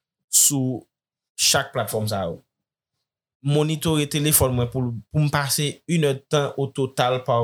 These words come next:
jou sou chak platfòm sa yo. Depi m itilize l an total pou unen dtan an, aplikasyon an just fèmen li, mande m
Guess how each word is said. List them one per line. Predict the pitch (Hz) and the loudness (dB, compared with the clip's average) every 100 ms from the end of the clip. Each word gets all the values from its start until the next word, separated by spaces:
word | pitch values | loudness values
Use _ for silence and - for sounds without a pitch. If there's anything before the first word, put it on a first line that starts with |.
| 110 | 2
jou | 107 120 135 113 113 - _ _ _ _ _ _ - | 0 0 2 0 -2 -8 _ _ _ _ _ _ -2
sou | 135 117 | -2 0
chak | - 139 - | 0 0 0
platfòm | 117 - 107 107 | -4 -2 -2 -2
sa | 92 | -4
yo. | 65 - _ _ _ _ | -6 -10 _ _ _ _
Depi | 120 127 143 143 | -4 -2 0 0
m | |
itilize | 147 156 139 123 123 | 2 2 2 2 4
l | 120 113 - _ - | 2 -2 -6 _ -2
an | 120 | 0
total | 139 120 110 110 | 0 2 0 0
pou | 127 | -6
unen | 131 123 113 | -4 -2 -2
dtan | 120 127 139 | 0 0 0
an, | 185 - - _ _ _ _ - | -2 -6 -16 _ _ _ _ -6
aplikasyon | 131 147 165 151 - 131 | -4 0 0 0 0 0
an | 123 | 0
just | 127 - | 0 0
fèmen | 135 131 | 0 0
li, | 123 123 | 2 2
mande | 123 123 | 0 0
m | 117 | -2